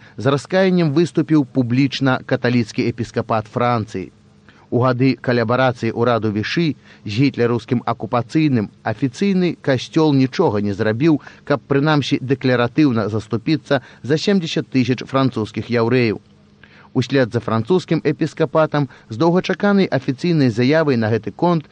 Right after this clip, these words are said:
збіраецца выступіць Ватыкан. Мяркуецца, што Ватыкан апублікуе гэты дакумент на пачатку наступнага месяцу з цяжкім сэрцам. З другога боку,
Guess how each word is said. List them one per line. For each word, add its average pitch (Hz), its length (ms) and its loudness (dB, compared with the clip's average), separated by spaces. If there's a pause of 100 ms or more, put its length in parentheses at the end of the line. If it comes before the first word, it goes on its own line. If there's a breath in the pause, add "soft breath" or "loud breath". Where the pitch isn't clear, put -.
(140)
збіраецца 170 560 0
выступіць 117 600 -2
Ватыкан. 120 640 -2 (500 soft breath)
Мяркуецца, 127 640 0
што 120 160 -2
Ватыкан 127 540 -2 (220 loud breath)
апублікуе 175 680 0
гэты 185 160 0
дакумент 151 640 0
на 147 80 2
пачатку 131 480 -2
наступнага 120 600 0
месяцу 151 600 -2
з - 80 -16
цяжкім 110 400 -4
сэрцам. 107 560 -2 (540 soft breath)
З 107 60 -20
другога 123 400 2
боку, 143 400 0